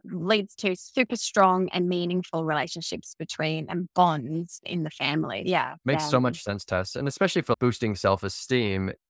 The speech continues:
Speaker 2: just being heard and being validated. It's, it shows that you, that your opinion matters, and it's, "I'm not just disregarding you because you're smaller than me.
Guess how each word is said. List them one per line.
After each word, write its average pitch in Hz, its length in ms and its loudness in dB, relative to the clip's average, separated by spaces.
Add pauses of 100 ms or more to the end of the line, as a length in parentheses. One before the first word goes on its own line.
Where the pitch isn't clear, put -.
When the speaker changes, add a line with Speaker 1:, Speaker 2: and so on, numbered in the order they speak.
Speaker 2:
just - 240 2
being 147 380 2
heard 101 460 6 (520)
and 110 280 4
being 107 340 2
validated. 98 720 4 (320)
It's, - 320 -2
it 135 180 0
shows 143 380 6
that 123 120 -2
you, 110 300 0
that 110 180 2
your 127 180 6
opinion 110 420 2
matters, 90 580 2
and 104 140 -2
it's, 90 120 -4
"I'm 104 140 6
not 156 200 4
just - 360 -6
disregarding 117 600 6
you 113 160 2
because 98 420 4
you're 98 160 2
smaller 117 420 4
than 107 160 4
me. 135 220 2